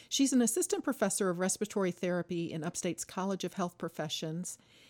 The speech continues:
and we're talking about how respiratory therapists are on the front lines during this pandemic. So during a normal workday for a respiratory therapist who works in a hospital,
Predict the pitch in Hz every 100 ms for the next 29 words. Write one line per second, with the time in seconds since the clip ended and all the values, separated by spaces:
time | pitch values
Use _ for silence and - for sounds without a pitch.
0 | _ 196 190 190 - 208 208 214 175 175
1 | 175 170 - _ - - 180 180 190 -
2 | 190 - 175 165 - 180 185 165 - 170
3 | 170 156 - - 185 170 165 175 160 160
4 | - - _ _ - 190 170 165 165 -
5 | 170 156 165 170 143 - - - _ -
6 | - _ - - 240 233 - - 196 -
7 | 285 349 330 208 196 196 220 202 165 -
8 | 175 175 175 170 139 147 - 190 196 262
9 | - - 262 240 - 165 156 170 - 180
10 | 180 180 - 151 165 - 196 185 - 135
11 | 110 -